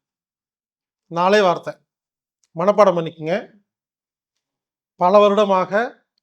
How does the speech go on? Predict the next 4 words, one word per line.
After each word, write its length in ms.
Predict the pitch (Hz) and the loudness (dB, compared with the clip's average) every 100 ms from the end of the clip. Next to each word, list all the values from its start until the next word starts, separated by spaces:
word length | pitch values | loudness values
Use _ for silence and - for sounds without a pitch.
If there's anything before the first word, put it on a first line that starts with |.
| - | -10
நாம் 240 | 175 170 | -8 -8
உச்சரிக்காத 500 | 156 - 202 196 185 180 | -10 -8 -6 -6 -4 -4
வார்த்தைகள். 440 | 147 147 143 135 147 _ _ _ _ _ _ _ _ _ _ _ _ _ _ _ _ _ _ _ _ _ | -6 -10 -18 -20 _ _ _ _ _ _ _ _ _ _ _ _ _ _ _ _ _ _ _ _ _ _
சரி, 200 | 214 202 | -6 -4